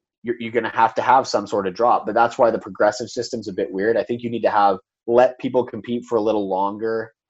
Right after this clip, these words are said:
and then have a larger cut. Um, but yeah, it, it's,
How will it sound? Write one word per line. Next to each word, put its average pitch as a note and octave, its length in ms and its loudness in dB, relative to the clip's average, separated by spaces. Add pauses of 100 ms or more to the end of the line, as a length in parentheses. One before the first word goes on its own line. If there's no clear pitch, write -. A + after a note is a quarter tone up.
(160)
and G#2 120 -8
then G2 140 -4
have G2+ 220 0
a G2+ 40 0
larger G2 400 0
cut. C3+ 300 -4 (720)
Um, F#2+ 520 -6 (920)
but C#3 140 -4
yeah, C3 240 2
it, A#2 140 -6
it's, B2+ 440 -6